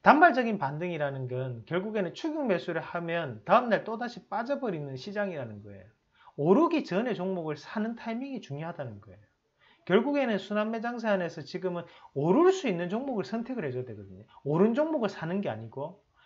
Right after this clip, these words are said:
이게 지금 베어마켓의 큰 특징입니다. 그래서 지금 여전히 바닥권역에서 지수상, 지수도 보세요.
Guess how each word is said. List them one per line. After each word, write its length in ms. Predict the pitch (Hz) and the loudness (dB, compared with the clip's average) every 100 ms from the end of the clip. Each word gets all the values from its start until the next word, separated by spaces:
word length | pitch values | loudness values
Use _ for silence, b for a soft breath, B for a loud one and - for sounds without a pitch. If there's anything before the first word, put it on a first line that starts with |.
| b b 160 | b b -8
이게 280 | 160 240 | -2 -2
지금 600 | 233 196 190 202 196 185 - | -2 -4 0 2 0 -4 2
베어마켓의 720 | 180 233 170 127 151 135 131 | 2 4 0 -6 -8 -10 -10
큰 220 | - 196 | -8 -8
특징입니다. 760 | 220 208 226 151 113 107 127 - _ _ _ - | -8 -10 -8 -8 -10 -12 -14 -14 _ _ _ -6
그래서 220 | 170 170 | -6 -4
지금 280 | 180 190 139 | -2 -2 0
여전히 580 | 139 185 196 214 214 B B | 0 0 2 0 -2 B B
바닥권역에서 1200 | - 190 190 - 175 160 143 143 170 175 185 196 b b b _ | 2 4 4 2 -4 -2 -4 -4 -2 0 -2 -6 b b b _
지수상, 760 | 185 190 208 202 160 151 139 _ _ _ _ _ - | -6 -6 0 2 2 -4 -8 _ _ _ _ _ -8
지수도 460 | 175 175 180 135 | -6 -4 -4 -4
보세요. 420 | - 131 139 101 | -6 -6 -6 -10